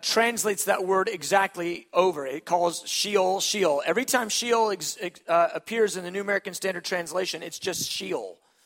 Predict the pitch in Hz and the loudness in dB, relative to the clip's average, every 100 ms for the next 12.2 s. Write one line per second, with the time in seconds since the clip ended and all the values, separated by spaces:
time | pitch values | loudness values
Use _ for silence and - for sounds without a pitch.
0 | _ - - - - - _ - 180 240 | _ -20 -20 -20 -20 -20 _ -4 2 2
1 | 285 277 247 190 226 262 269 220 180 196 | 4 4 2 6 8 8 4 -2 -4 0
2 | 208 202 - - 220 202 170 165 190 _ | 0 2 0 0 2 2 2 0 -4 _
3 | _ _ - - 175 190 214 208 - - | _ _ -20 -4 -2 0 0 0 0 0
4 | 226 175 185 170 147 - _ - - - | 0 2 4 2 -2 -10 _ -6 -6 2
5 | 202 254 381 - - _ _ _ _ _ | 6 6 4 -2 -12 _ _ _ _ _
6 | _ _ _ _ _ - 175 - 196 190 | _ _ _ _ _ -8 -4 0 0 0
7 | 180 170 165 151 - 262 311 - - _ | 0 -2 -4 -2 8 10 10 4 -18 _
8 | _ - 165 143 175 202 214 226 277 285 | _ -8 -8 -4 4 6 6 4 0 -6
9 | - - _ _ _ _ _ _ _ _ | -10 -18 _ _ _ _ _ _ _ _
10 | _ _ _ _ _ _ _ - 202 220 | _ _ _ _ _ _ _ 0 2 4
11 | 214 208 208 202 185 190 185 160 185 143 | 2 2 2 0 0 0 0 2 2 2
12 | 117 | -2